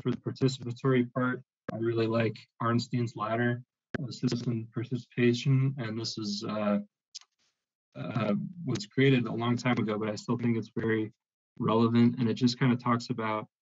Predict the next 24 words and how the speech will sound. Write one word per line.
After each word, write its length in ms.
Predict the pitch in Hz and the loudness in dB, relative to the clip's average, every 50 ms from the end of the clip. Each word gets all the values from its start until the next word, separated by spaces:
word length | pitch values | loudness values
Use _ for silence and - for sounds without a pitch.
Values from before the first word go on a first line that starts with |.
| _ _ _ _ _ _ _ _ _ _ - | _ _ _ _ _ _ _ _ _ _ 2
you 100 | 135 123 | 4 4
know, 140 | 117 110 104 | 4 4 2
the 140 | 110 110 | 2 2
ideas 420 | 110 110 117 127 131 127 120 117 113 | 2 4 6 6 8 8 8 6 4
of 120 | 110 - | -2 -4
things 240 | - 131 127 120 113 | -2 0 0 0 0
like 160 | 113 104 - _ | -2 -6 -6 _
participation. 1120 | - 117 120 - 135 131 - 123 - - 123 123 120 117 - - 120 113 113 117 113 113 113 _ _ _ _ _ - - | -8 -6 -2 -2 -2 -2 -2 -4 -2 2 4 4 4 4 2 -2 -2 -2 0 -2 -2 -4 -8 _ _ _ _ _ -10 -6
Uh, 240 | 117 107 107 104 104 - | -4 -4 -4 -4 -6 -6
and 100 | 113 110 | -8 -6
I 20 | 107 | -2
think 180 | - 135 131 | 0 0 2
we've 160 | 127 120 - - | 2 0 0 0
touched, 280 | 127 120 120 - - _ - - | 0 0 -2 -4 -10 _ -10 -4
touched 280 | 131 123 120 - - | -4 -4 -4 -4 -6
on 140 | 117 107 101 | -6 -6 -4
some 220 | - - 117 110 | -4 -2 -2 0
of 60 | 107 110 | 0 0
this 180 | 107 - - | -2 -4 -4
a 40 | - | -4
little 180 | 110 110 113 104 | -4 -2 -2 -2
bit 360 | 107 110 104 104 104 101 - _ _ _ _ _ _ _ _ _ - | -2 0 -2 -2 -2 -6 -8 _ _ _ _ _ _ _ _ _ -2
earlier 260 | 131 120 110 110 107 | 0 2 2 2 0
today 460 | 101 - - - 113 120 110 107 101 | 0 -4 -4 -2 0 0 0 0 -2